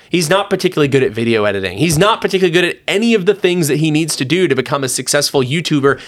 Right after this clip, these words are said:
even if that was a good dream. Why do we then go and lie to these kids and tell them, "If you just follow your passion, anything's possible"? You're lying to the kid.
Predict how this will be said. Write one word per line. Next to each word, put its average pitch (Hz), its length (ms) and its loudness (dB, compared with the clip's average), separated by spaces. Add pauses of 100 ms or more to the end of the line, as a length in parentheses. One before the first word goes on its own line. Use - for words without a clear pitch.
even 208 240 2
if 202 120 2
that 135 180 -2
was 190 240 2
a - 20 -6
good 120 280 -4
dream. 104 340 -2 (420)
Why 156 420 2
do 202 160 0
we 185 120 4
then 175 200 2
go 156 160 2
and 127 240 0
lie 135 280 0
to 180 80 0
these 117 200 -2
kids 117 320 -2
and 117 120 -2
tell 143 200 0
them, 135 220 -2 (420)
"If 127 160 0
you 156 160 4
just 151 240 0
follow 156 420 2
your 151 160 0
passion, 139 640 -2 (160)
anything's 156 480 0
possible"? 123 480 -2
You're 160 120 2
lying 160 440 0
to 151 60 -2
the 135 80 0
kid. 117 360 -2